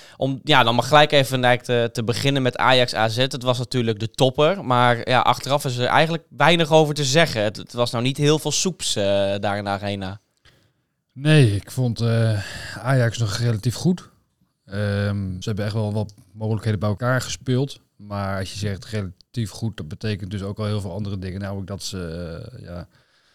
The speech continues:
Speaker 2: op dit moment misschien wel gewoon de nummer drie zijn van Nederland, met moeite.
Speaker 1: Daar staan ze natuurlijk ook. En nou ja, omdat P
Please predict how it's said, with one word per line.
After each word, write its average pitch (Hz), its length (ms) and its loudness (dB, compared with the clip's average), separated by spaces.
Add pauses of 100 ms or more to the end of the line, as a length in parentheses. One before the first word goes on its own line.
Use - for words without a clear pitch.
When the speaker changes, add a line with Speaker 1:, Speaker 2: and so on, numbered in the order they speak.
(160)
Speaker 2:
op 95 120 -20
dit 110 120 -6
moment 98 180 -4
misschien 104 260 -4
wel 104 100 -2
gewoon 107 340 0
de 104 100 -2
nummer 107 420 -2 (400)
drie 117 220 -4
zijn 113 340 -2 (120)
van - 180 -20
Nederland, 95 520 -8
met 101 180 -8
moeite. 98 360 -6 (180)
Speaker 1:
Daar 123 120 2
staan 135 220 8
ze 135 80 0
natuurlijk 123 360 4
ook. 120 180 6
En 117 160 4
nou 117 160 6
ja, 110 120 8
omdat 117 240 0
P 120 60 2